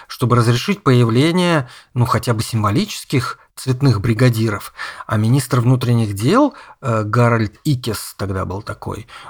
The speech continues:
он вообще решительно выступал против российской политики Фехнера,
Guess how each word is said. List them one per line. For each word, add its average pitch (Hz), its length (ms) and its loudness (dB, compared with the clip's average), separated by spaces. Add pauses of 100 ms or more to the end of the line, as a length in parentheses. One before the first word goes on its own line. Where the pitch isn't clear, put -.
он 123 300 2
вообще 233 460 -2
решительно 196 520 0
выступал 147 460 0
против 135 340 2
российской 123 500 -4
политики 117 480 -2
Фехнера, 254 580 0